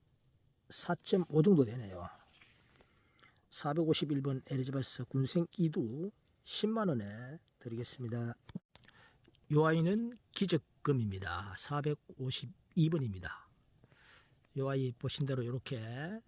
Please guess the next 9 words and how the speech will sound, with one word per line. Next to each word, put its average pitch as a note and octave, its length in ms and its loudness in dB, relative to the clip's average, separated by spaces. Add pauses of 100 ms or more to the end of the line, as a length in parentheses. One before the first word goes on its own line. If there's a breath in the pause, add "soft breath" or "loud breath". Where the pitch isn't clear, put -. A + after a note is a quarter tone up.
전입장 C#3 640 -2
금은 C#3+ 320 -2
최상급이죠. C3+ 800 -6 (480)
너무 B2 180 -4
좋습니다. A#2 680 -8 (380 loud breath)
서두에 F3+ 560 2
본 C#3 260 0
그 B2 120 -2
대품, - 420 -4